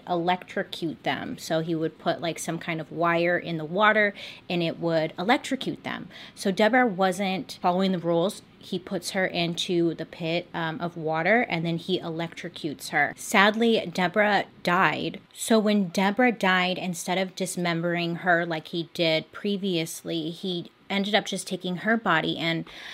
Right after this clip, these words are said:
dumping it somewhere in, somewhere not that far away, but he, yeah. This compelled Gary to abduct another victim, and her name was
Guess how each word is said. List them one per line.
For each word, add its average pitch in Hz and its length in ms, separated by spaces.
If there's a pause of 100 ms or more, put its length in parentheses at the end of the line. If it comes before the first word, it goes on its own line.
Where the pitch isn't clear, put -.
(220)
dumping 196 400
it 180 180
somewhere 175 540
in, 156 480 (160)
somewhere 220 380
not 190 480
that 170 280
far 247 300
away, 254 380
but - 420
he, 180 300 (420)
yeah. 160 400 (260)
This 247 360 (100)
compelled 214 800
Gary 170 640
to 156 440 (180)
abduct 165 420
another 160 460
victim, 240 640 (300)
and 190 100
her 185 160
name 185 220
was 165 180